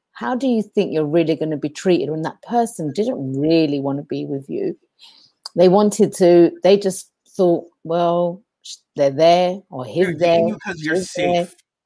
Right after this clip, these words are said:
Speaker 1: 'cause you're safe to be with.
Speaker 2: You're
Speaker 1: You don't wanna
Speaker 2: safe
Speaker 1: be with
Speaker 2: to
Speaker 1: that.
Speaker 2: be with.
Speaker 1: How are you gonna have a long-lasting,
Speaker 2: You won't.
Speaker 1: loving relationship if somebody is doing, if somebody is seeing you in that light?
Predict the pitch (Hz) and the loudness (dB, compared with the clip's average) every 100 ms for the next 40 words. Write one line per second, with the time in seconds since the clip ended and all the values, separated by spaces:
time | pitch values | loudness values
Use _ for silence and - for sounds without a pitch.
0 | _ - 190 147 151 143 190 175 165 - | _ -4 -2 2 0 0 4 4 2 -8
1 | 151 170 156 143 123 131 170 - 254 202 | -4 -2 0 -2 -4 -4 -8 2 2 4
2 | 196 180 170 160 156 147 156 139 131 117 | 2 2 4 2 2 0 0 0 -2 -8
3 | 98 - - _ - - 240 233 240 233 | -14 -20 -20 _ -10 0 4 6 6 6
4 | 226 208 208 208 196 170 165 170 180 180 | 2 2 -2 -4 0 -2 -2 -2 0 2
5 | 185 196 196 185 - 180 185 185 180 - | 4 4 2 -4 -2 0 2 0 -6 -6
6 | 165 165 165 - 175 180 180 190 185 175 | -4 -2 -4 -4 -2 0 0 2 0 -2
7 | 170 180 170 185 185 - 165 147 - 135 | -2 0 4 4 2 -2 -12 -10 -4 -4
8 | 143 _ _ - _ 180 147 208 196 175 | -4 _ _ -20 _ -10 -4 -2 0 0
9 | 143 165 165 160 135 175 160 147 147 - | 0 0 0 -4 -2 0 2 0 -2 -6
10 | - 196 190 170 165 151 - 180 170 156 | -2 -2 0 0 -2 -2 -2 0 0 -2
11 | 156 151 151 160 151 - 147 151 143 | -4 -4 -4 -6 -8 -6 -2 0 0